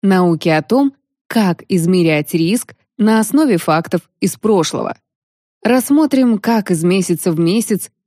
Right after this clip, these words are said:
меняются цены акций. Возьмем динамику цен акций,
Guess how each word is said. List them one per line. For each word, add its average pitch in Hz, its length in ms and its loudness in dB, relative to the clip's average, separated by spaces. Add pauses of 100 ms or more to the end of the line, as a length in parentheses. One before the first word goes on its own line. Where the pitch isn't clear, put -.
меняются 196 680 2
цены 165 460 -2
акций. - 540 -6 (720)
Возьмем 196 640 0
динамику 185 720 0
цен 185 420 -2
акций, 190 540 -2